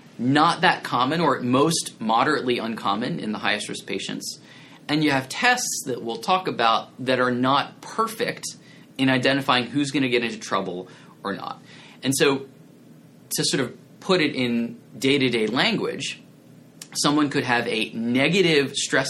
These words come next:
test before an operation and still have a perioperative cardiovascular complication. Conversely, someone can have a flagrantly positive stress test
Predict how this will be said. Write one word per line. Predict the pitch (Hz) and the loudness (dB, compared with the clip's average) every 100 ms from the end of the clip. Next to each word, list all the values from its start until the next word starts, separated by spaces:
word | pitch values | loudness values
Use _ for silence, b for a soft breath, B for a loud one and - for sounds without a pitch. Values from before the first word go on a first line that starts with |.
| - | -2
test | 110 - - | -2 -2 -4
before | - 120 | -8 -2
an | 117 | 0
operation | 104 107 98 92 - 185 220 B B B | -2 -4 -6 -6 -6 -8 -8 B B B
and | 120 | -6
still | - 151 | 0 2
have | 175 143 | 2 2
a | 120 | -2
perioperative | 123 117 98 95 98 95 | -2 0 0 -4 -6 -8
cardiovascular | - 90 92 90 - - 92 | -8 -8 -6 -8 -8 -10 -10
complication. | 87 87 - 82 - - - - - B B B B B B B - - | -10 -12 -10 -10 -8 -8 -10 -14 -20 B B B B B B B -20 -4
Conversely, | 165 202 151 117 - 120 - | 0 2 2 2 0 -4 -4
someone | - 135 127 | 0 2 2
can | 131 | 2
have | 117 117 | 0 0
a | |
flagrantly | 107 - 143 151 139 123 117 | -4 -2 0 2 0 -2 -6
positive | - 135 196 202 170 | 0 0 2 0 0
stress | - 113 117 | -2 -2 -2
test | 147 147 - - | -4 -6 -6 -14